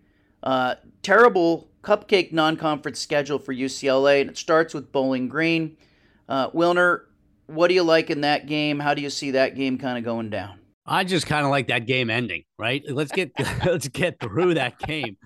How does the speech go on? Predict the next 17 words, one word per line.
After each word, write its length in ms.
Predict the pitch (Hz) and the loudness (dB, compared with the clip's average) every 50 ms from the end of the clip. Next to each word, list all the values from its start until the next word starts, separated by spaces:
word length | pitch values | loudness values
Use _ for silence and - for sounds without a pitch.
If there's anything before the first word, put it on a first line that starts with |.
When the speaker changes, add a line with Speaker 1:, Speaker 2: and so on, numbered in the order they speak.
| - _ _ _ - | -20 _ _ _ -6
Speaker 2:
I, 80 | 143 156 | -6 -4
I 80 | 127 | -4
mean, 220 | 160 151 151 127 - - _ _ _ _ _ _ _ - | -2 -2 -2 -2 -4 -8 _ _ _ _ _ _ _ -8
look, 180 | 147 151 135 - | -6 -6 -4 -2
U 100 | 160 170 | -4 -4
C 180 | - - 185 | -2 -2 -2
L 140 | 175 170 165 | 0 0 0
A's 380 | 165 160 156 143 - - - - _ _ _ _ _ _ _ _ - | 0 -2 -4 -6 -8 -12 -16 -18 _ _ _ _ _ _ _ _ -18
non-conference 720 | - 165 143 147 151 151 - - 143 139 - 123 - - | -12 -6 -2 -2 -2 -2 -2 -4 -6 -6 -8 -10 -12 -8
schedule 420 | - 143 139 127 123 127 117 120 | -6 -4 -4 -4 -4 -6 -6 -6
is 380 | 113 113 110 101 - - - - _ _ _ _ _ _ _ _ - | -8 -8 -8 -8 -8 -10 -12 -14 _ _ _ _ _ _ _ _ -12
not 460 | - 123 120 127 139 139 143 151 151 - | -6 -2 0 2 2 4 2 2 0 0
anything 380 | 170 170 185 185 170 180 180 | 0 0 0 0 0 0 0
to 80 | 170 151 | 0 0
get 160 | 131 147 135 | 0 0 -2
excited 400 | 123 - - - 135 139 143 139 | -2 -4 -4 -4 -2 -2 -2 -4
about. 400 | 139 135 135 135 131 139 135 - | -6 -4 -4 -4 -4 -4 -6 -10